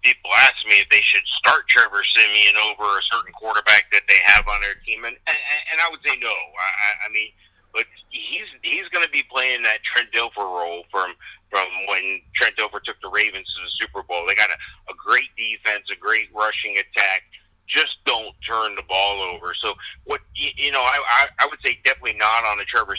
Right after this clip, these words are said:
Siemian. I mean, I have him the number seventeen quarterback. There are worse options this week. But, you know, you're gonna rely on a C J Anderson. You're gonna rely on,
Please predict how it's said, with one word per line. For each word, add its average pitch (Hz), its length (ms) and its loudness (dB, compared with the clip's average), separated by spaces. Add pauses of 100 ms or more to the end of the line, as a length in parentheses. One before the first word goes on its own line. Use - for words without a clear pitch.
Siemian. 117 320 -2
I 123 80 0
mean, 143 160 2
I 139 80 2
have 160 180 0
him 139 140 -6
the 120 100 -6
number 117 220 -8 (140)
seventeen 123 500 -4
quarterback. 107 540 0
There 107 80 -4
are 110 220 0
worse 110 280 -8 (240)
options - 460 -6
this 107 280 -6
week. 107 220 -4 (600)
But, 113 140 0 (160)
you 117 120 -2
know, 110 60 -2
you're 117 160 0
gonna 160 180 0
rely 110 420 2
on 101 120 -2
a 95 60 -6 (100)
C 117 160 -8
J 104 100 -2 (260)
Anderson. 95 520 -6 (320)
You're - 100 -16
gonna 131 220 -2
rely 107 640 2
on, 101 400 -6